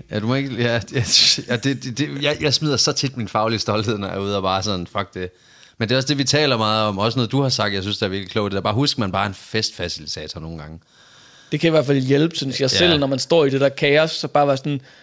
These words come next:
Speaker 1: Ja.
Speaker 2: okay, i stedet for at, at, øh, prøve at bremse det, så ligesom bare køre med på den stemning,
Speaker 1: Præcis.
Speaker 2: der er. Fordi
Speaker 1: Præcis.
Speaker 2: nogle gange, altså det, og det lærte vi jo også begge to på det der job der,
Speaker 1: Ja.
Speaker 2: man kunne ikke bremse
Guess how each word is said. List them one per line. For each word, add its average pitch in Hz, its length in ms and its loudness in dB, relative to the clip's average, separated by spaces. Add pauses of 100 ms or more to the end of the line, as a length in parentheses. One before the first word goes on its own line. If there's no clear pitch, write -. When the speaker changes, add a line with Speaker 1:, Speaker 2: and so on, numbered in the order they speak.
Speaker 1:
Ja. 90 200 -2
Speaker 2:
okay, 143 340 2
i - 40 -18
stedet 180 260 4
for 156 300 4 (320)
at, - 140 -4
at, 147 320 2
øh, 135 260 2 (260)
prøve 151 180 4
at 143 80 0
bremse 160 440 0
det, 151 100 0
så 170 100 -4
ligesom 156 260 -2
bare 143 140 2
køre 147 260 0
med 156 260 4
på 175 120 -2
den 143 180 0
stemning, 156 400 -2
Speaker 1:
Præcis. 123 260 2
Speaker 2:
der 135 120 4
er. 151 120 2 (480)
Fordi - 140 -12
Speaker 1:
Præcis. 156 100 4
Speaker 2:
nogle 165 200 2
gange, 151 380 2
altså 143 140 -4
det, 139 300 -4
og 139 120 -2
det 151 120 2
lærte 151 260 4
vi 151 80 -2
jo 135 100 -2
også 147 160 -4
begge 165 220 0
to 156 100 -2
på 131 120 -6
det 135 100 -8
der 143 120 -2 (100)
job 139 220 -4
der, 131 120 -4 (220)
Speaker 1:
Ja. 101 160 -2
Speaker 2:
man 139 120 0
kunne 208 320 0
ikke - 160 -2
bremse 143 560 -2